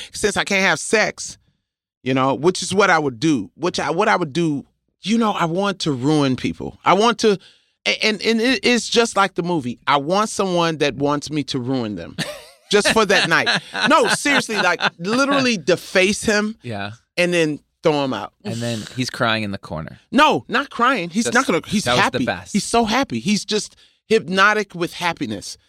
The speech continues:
Speaker 1: But he,
Speaker 2: It's
Speaker 1: he's
Speaker 2: like
Speaker 1: defaced.
Speaker 2: when the Yankees,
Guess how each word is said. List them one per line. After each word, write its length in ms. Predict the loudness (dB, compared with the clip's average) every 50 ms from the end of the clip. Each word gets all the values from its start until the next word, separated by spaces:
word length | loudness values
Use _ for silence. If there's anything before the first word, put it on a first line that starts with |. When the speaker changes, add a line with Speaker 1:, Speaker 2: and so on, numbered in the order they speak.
| _ _ _ _
Speaker 1:
But 140 | -2 0 2
he, 260 | 2 0 0 0 -4 _ -6
Speaker 2:
It's 180 | -6 -6 -4 0
Speaker 1:
he's 60 | 0
Speaker 2:
like 240 | 2 2 2 2 2
Speaker 1:
defaced. 720 | 2 2 2 2 2 2 2 2 0 -4 -8 -12 -12 -10 -6
Speaker 2:
when 220 | -2 0 0 0 2
the 80 | 2
Yankees, 500 | 2 2 2 2 2 2 0 0 0 -2